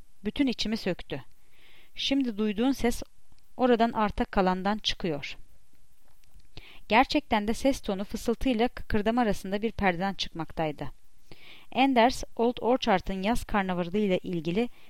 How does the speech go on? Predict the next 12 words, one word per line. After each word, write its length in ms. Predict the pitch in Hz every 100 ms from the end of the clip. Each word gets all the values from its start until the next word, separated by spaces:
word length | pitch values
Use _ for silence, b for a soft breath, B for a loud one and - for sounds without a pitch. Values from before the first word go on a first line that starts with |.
| b
tüm 180 | - 285
insanları, 640 | 254 196 196 175 165 196 254 b b b -
çerçileri, 640 | 202 190 180 180 180 160
işportacıları, 1040 | 180 196 - - 208 - 202 185 165 156 160
yanaşmaları, 920 | 175 180 185 - 190 165 156 160 156
camcıları, 800 | 185 180 185 190 180 160 147 170 b b b b b b
parantez 460 | - 180 175 185 165
içinde 440 | 165 175 165 185 185 - 190
camdan 460 | 180 180 185 208 175
hediyelik 480 | 170 185 208 -
eşya 440 | 190 - 180 185 220 b b b b b
satanları, 760 | - 180 - 170 165 151 143